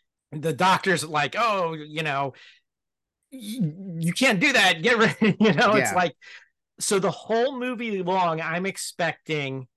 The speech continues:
Speaker 1: them to do the airlock thing where they
Speaker 2: Right.
Speaker 1: push him in an airlock and shoot him out into space. And, like,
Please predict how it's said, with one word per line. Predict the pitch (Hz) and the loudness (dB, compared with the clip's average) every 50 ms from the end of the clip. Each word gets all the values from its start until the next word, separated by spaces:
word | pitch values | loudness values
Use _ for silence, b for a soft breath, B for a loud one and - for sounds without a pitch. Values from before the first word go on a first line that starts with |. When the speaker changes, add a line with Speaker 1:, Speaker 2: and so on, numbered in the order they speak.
| _ _ _ | _ _ _
Speaker 1:
them | - 135 139 165 156 151 151 151 151 160 - _ _ - | -6 -2 2 2 2 2 2 0 -2 -4 -8 _ _ -10
to | - - 180 175 160 147 | -6 -4 -4 -2 -4 -4
do | 120 170 175 170 165 160 | -2 -2 -2 -2 -2 -4
the | 135 147 147 147 - - | -4 -6 -8 -8 -6 -4
airlock | 151 147 147 147 139 131 120 110 - - | -2 0 0 0 0 -2 -4 -4 -8 -10
thing | - - 123 92 78 - 190 - _ _ | -12 -10 -10 -10 -12 -14 -16 -18 _ _
where | - 151 151 | 4 6 6
they | 135 135 131 | 8 8 6
Speaker 2:
Right. | 123 87 76 - _ _ | 6 4 0 -4 _ _
Speaker 1:
push | - 190 190 - | 4 6 6 6
him | 226 226 | 6 6
in | 214 196 | 6 6
an | 196 185 | 6 6
airlock | 185 180 185 175 175 170 156 - | 6 6 6 6 6 6 4 4
and | 165 156 143 | 2 0 0
shoot | - - 160 | -2 -2 -2
him | 151 151 | 0 0
out | 151 143 139 | 0 -2 -2
into | 151 127 | -4 -8
space. | - - - 147 135 120 - - | -6 -4 -4 -4 -2 -4 -6 -8
And, | 165 160 165 180 | -6 -6 -2 0
like, | 202 208 202 - | 2 2 2 0